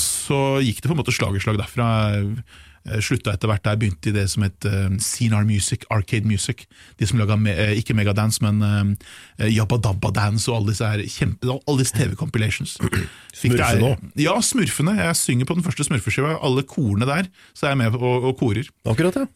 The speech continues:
Speaker 1: Eh, og en dame på økonomi som oversatte alle smurfetekstene, <laughs> som et lite sånn kurium.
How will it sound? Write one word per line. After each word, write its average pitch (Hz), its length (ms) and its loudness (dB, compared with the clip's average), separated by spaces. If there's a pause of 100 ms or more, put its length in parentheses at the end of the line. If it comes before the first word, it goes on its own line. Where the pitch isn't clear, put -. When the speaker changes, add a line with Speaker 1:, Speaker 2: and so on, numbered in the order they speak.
(140)
Speaker 1:
Eh, 127 560 2
og 131 80 2
en 139 80 2
dame 110 240 2
på 120 160 0
økonomi 131 480 0
som - 320 -2
oversatte 113 560 0
alle 117 160 2
smurfetekstene, 120 640 -2 (320)
<laughs> - 320 -8
som 139 80 -2
et 123 160 0
lite - 160 -2
sånn 117 240 0 (160)
kurium. 113 320 0